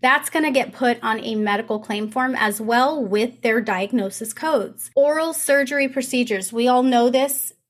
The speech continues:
uh, general practices are starting to feel the pinch with dental insurance companies requiring us to bill wisdom teeth extractions or in-,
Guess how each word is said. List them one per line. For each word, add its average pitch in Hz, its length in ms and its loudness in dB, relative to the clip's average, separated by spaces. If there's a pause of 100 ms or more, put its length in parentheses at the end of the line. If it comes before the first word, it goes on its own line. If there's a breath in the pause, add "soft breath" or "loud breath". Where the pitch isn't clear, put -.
(220)
uh, 214 200 2
general 233 460 0
practices 269 840 0
are 226 120 2
starting 233 540 0
to 247 240 -2
feel 240 440 0
the 247 120 -2
pinch 339 560 -2 (420 loud breath)
with 262 440 0
dental 302 420 0
insurance 262 480 0
companies 233 580 -4
requiring 262 960 0
us 208 340 -2
to - 180 -4
bill 226 600 0 (360 soft breath)
wisdom 277 560 0
teeth 254 300 -4
extractions 220 920 -2
or 277 160 4
in-, 277 280 0